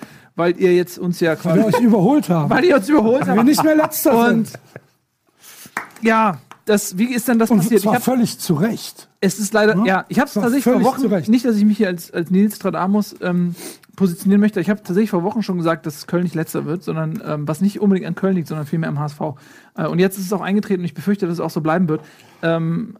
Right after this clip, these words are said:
Speaker 1: wie hast du das Spiel denn gesehen?
Speaker 2: Ich hab das Spiel, äh, verkatert in einer Hotellobby in Hamburg gesehen. <laughs> Ähm, und war eigentlich ganz zufrieden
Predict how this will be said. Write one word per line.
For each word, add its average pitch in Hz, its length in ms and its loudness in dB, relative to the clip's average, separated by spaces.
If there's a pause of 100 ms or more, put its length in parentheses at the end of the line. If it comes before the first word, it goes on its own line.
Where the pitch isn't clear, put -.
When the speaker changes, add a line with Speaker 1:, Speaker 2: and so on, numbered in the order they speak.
Speaker 1:
wie 165 180 2
hast 240 120 0
du 233 60 -2
das 196 100 -2
Spiel 226 160 0
denn 208 120 4
gesehen? 175 300 2 (880)
Speaker 2:
Ich 202 180 2
hab 208 100 2
das - 60 -10
Spiel, 180 420 0
äh, 156 840 -4 (280)
verkatert 214 760 -2
in 175 160 0
einer 175 220 2
Hotellobby 165 580 2
in 147 100 2
Hamburg 156 340 4
gesehen. 160 460 0
<laughs> 175 40 -8 (680)
Ähm, 190 480 4 (520)
und 175 160 6
war 185 120 2
eigentlich 185 280 2
ganz 170 260 -2
zufrieden 196 540 0